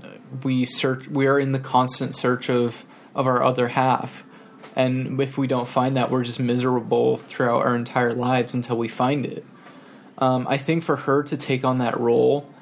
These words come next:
like you said, like you mentioned earlier, Pat, it felt so unearned. Like, it felt, it's like, okay, give me about, like, thirty more minutes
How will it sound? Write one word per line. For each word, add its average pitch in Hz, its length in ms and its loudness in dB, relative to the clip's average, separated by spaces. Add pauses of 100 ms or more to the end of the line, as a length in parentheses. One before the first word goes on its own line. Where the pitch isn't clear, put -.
(840)
like 143 300 2
you 143 80 -2
said, 160 300 -2
like 147 180 2
you 165 60 -2
mentioned 165 320 0
earlier, 135 380 2
Pat, 120 300 0
it 143 220 0
felt 156 280 0
so 131 400 2
unearned. 123 840 -2 (400)
Like, 127 440 0
it 139 200 0
felt, 147 540 4 (1000)
it's - 120 -6
like, 160 140 0
okay, 160 300 2
give 139 200 0
me 190 120 0
about, 147 240 2
like, 139 160 0
thirty 135 340 0
more 123 240 2
minutes 113 720 -8